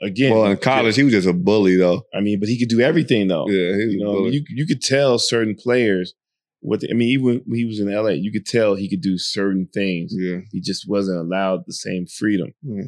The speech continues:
Speaker 1: LaVine, I can honestly say that.
Speaker 2: Yeah, you know.
Speaker 1: I ain't know.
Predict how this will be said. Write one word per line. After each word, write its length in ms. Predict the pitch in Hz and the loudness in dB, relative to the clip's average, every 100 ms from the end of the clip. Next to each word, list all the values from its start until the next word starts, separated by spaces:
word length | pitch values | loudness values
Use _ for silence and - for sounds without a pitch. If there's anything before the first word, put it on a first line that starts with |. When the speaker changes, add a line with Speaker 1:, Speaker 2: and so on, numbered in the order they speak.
| 107 - | -10 -2
Speaker 1:
LaVine, 540 | 104 113 139 139 117 107 | 0 2 4 4 2 2
I 140 | 107 | -2
can 180 | 110 104 | -2 -2
honestly 380 | 107 117 113 101 | 0 0 0 -2
say 300 | - 107 101 | 0 2 2
that. 240 | 87 78 - _ | 2 -2 -8 _
Speaker 2:
Yeah, 160 | 101 90 | 0 2
you 120 | 87 | 2
know. 260 | 90 90 92 _ - - - - | 2 2 0 _ -2 -2 -2 -2
Speaker 1:
I 100 | - | 0
ain't 360 | 110 113 113 110 | 2 2 2 2
know. 360 | 117 117 98 | 4 4 2